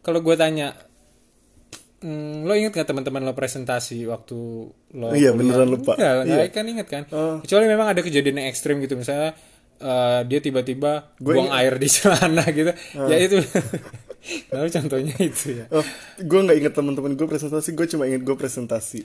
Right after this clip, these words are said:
Speaker 1: Iya, kita sang-, ki-, gitu, kita peduli banget sama diri kita.
Speaker 2: Jadi,
Speaker 1: Dan,
Speaker 2: ah.
Speaker 1: dan begitu pun orang lain, mereka akan peduli pada diri mereka sendiri
Speaker 2: Oke.
Speaker 1: gitu loh.
Speaker 2: Dan itu mungkin awal mula insecurity. Kita mengira orang-orang ngelihat kita.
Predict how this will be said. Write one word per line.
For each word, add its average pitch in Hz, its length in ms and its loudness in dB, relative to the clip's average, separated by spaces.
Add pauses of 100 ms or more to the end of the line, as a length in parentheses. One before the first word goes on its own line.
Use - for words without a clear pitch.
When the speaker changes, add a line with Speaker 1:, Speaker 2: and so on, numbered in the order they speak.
(140)
Speaker 1:
Iya, 202 240 4
kita 214 320 -2
sang-, 240 240 0
ki-, 233 240 -6
gitu, 233 400 2
kita 240 240 -2
peduli 185 320 0
banget 170 320 0
sama 147 240 -2
diri 139 240 -2
kita. 180 320 -4
Speaker 2:
Jadi, 156 400 0
Speaker 1:
Dan, 180 220 4
Speaker 2:
ah. 156 220 2
Speaker 1:
dan 220 200 4
begitu 247 240 0
pun 285 100 2
orang 226 300 4
lain, 202 320 2
mereka 214 320 0
akan 220 160 -2
peduli 208 320 -2
pada 208 180 2
diri 160 300 0
mereka 156 320 -2
sendiri 180 320 -2
Speaker 2:
Oke. 165 100 -2
Speaker 1:
gitu 143 160 -2
loh. 120 220 -6
Speaker 2:
Dan 139 240 0
itu 170 160 -4
mungkin 180 260 -4
awal 139 220 0
mula 131 240 0
insecurity. 127 720 -2
Kita - 240 -6
mengira 160 400 -2
orang-orang 139 400 -2
ngelihat 139 320 -2
kita. 156 480 0